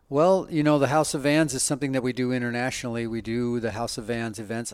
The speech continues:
all over the world. And it's really exciting because it involves not only what we love to do,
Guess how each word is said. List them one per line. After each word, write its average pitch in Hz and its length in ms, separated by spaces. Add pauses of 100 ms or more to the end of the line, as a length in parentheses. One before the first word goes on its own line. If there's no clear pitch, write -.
all 113 180
over 107 180
the 107 80
world. 110 400 (580)
And 120 260
it's 110 180
really 135 200
exciting 123 500
because 107 320
it 110 80
involves 117 720
not 123 220
only 123 340
what 117 240
we 120 140
love 113 460
to - 120
do, 113 440